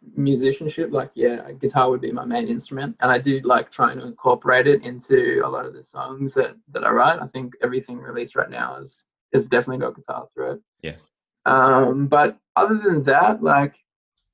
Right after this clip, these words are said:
Speaker 1: I sort of just try to get by with whatever. Like, I mean, you can kind of almost play anything these days if you've got a midi controller with you. So, um, yeah, I, I, I mean, yeah, I would say, like, guitar is, is probably my main, like,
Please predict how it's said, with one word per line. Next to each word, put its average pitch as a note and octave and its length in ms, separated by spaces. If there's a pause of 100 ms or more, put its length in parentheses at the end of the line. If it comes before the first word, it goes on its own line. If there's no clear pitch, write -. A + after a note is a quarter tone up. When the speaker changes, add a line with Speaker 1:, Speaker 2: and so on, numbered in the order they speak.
(420)
Speaker 1:
I D3 100
sort F#3+ 240
of A3 100
just - 340
try C#3+ 240
to C3 140 (160)
get C3+ 200
by B2 260
with C3 340
whatever. C3 440
Like, B2+ 300
I B2+ 40
mean, B2+ 260
you C3+ 120
can C#3+ 160 (120)
kind C#3+ 160
of C3 140 (140)
almost B2 320
play B2 200
anything C3+ 360
these C3 180
days - 220
if - 60
you've - 180
got - 120
a B2 80
midi C3 200
controller - 480
with - 180
you. - 220
So, C3+ 380
um, B2 360 (880)
yeah, C#3+ 420
I, C3 360
I, - 60 (260)
I F3 60
mean, E3 380 (240)
yeah, C3+ 260
I C#3+ 200
would F3 100
say, F#3+ 200
like, D#3+ 260
guitar C3+ 400
is, C3+ 160
is C3 180
probably C3 260
my A#2+ 180
main, B2+ 460
like, B2 200